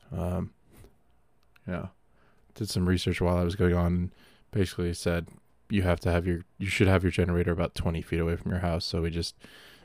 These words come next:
backed it way out, uh, opened up the windows, turned off the generator, obviously, um, opened up all the windows to make sure,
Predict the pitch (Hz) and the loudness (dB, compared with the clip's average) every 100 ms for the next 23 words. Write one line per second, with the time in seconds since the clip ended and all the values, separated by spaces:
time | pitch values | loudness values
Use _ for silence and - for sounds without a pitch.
0 | _ - 87 85 71 87 92 92 90 90 | _ -2 -2 0 -2 0 2 4 2 2
1 | 95 - 95 87 85 - 98 95 92 92 | 0 -2 -4 -2 -2 -2 0 0 0 -2
2 | 92 92 92 - 110 95 92 - 95 90 | 0 2 0 2 2 4 2 4 4 4
3 | 90 92 90 95 92 98 104 - - - | 2 2 0 -2 -2 -2 -4 -8 -20 -20
4 | _ - 95 90 92 95 104 95 92 92 | _ -2 0 2 0 0 2 2 2 2
5 | 92 92 92 92 - - 92 85 - 98 | 0 2 2 0 -2 -4 -2 -4 -4 -4
6 | 87 95 | -4 -4